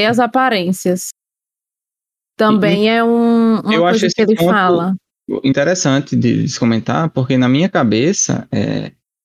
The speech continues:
Speaker 3: eu não tinha a impressão de que, por exemplo, ela fosse ser, entre aspas, aí, vida louca igual ela é. Porque
Speaker 1: Sim,
Speaker 3: ela
Speaker 1: no
Speaker 3: faz
Speaker 1: filme,
Speaker 3: a
Speaker 1: tu fala, né?
Speaker 3: Exatamente, exatamente. Eu não sei se na vida real ela de fato era assim.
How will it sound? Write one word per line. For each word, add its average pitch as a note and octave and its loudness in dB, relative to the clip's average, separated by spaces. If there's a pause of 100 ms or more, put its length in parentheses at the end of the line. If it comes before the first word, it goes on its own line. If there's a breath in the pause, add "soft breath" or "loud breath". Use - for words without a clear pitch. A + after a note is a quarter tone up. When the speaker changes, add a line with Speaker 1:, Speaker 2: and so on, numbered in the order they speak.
(220)
Speaker 3:
eu B2 -2
não E3 0
tinha F#3 0
a F#3 2
impressão E3+ 0
de D3 0
que, D3 -2
por D#3 0
exemplo, C#3 -2
ela B2+ 0
fosse C3+ -2
ser, B2 0
entre A#2+ 0
aspas, A#2 -2
aí, C3+ 0
vida C3 0
louca B2+ 0
igual A2+ 2
ela A2 0
é. C3 -4 (1800)
Porque A#2 -2
Speaker 1:
Sim, - -2
Speaker 3:
ela D3 0
Speaker 1:
no C3 0
Speaker 3:
faz C3+ 0
Speaker 1:
filme, A#2 0
Speaker 3:
a G#2+ -2
Speaker 1:
tu A#2+ 0
fala, G#2+ 0
né? A2+ 0
Speaker 3:
Exatamente, C3+ 0
exatamente. A#2 -2
Eu B2 0
não C#3 0
sei D3 -2
se D3 -2
na D3 0
vida C3 0
real A#2+ 0
ela A#2+ 0
de A#2+ 0
fato A#2 -4
era A#2 2
assim. B2 -2